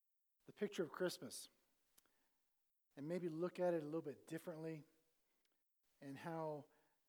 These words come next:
God's plan, his, this whole Christmas season is not just about the, the trees and the decorations, the presents,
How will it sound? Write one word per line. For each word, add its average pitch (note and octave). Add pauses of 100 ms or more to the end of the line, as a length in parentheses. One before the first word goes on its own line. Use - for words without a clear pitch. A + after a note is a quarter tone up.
(320)
God's F#3 (180)
plan, E3
his, C#3+ (760)
this D3+
whole G#3+
Christmas F#3+
season F#3+
is C#3
not E3+
just -
about F3+
the, F#3 (320)
the F#3+
trees G3
and F3+
the F#3
decorations, F#3
the G3+
presents, F#3+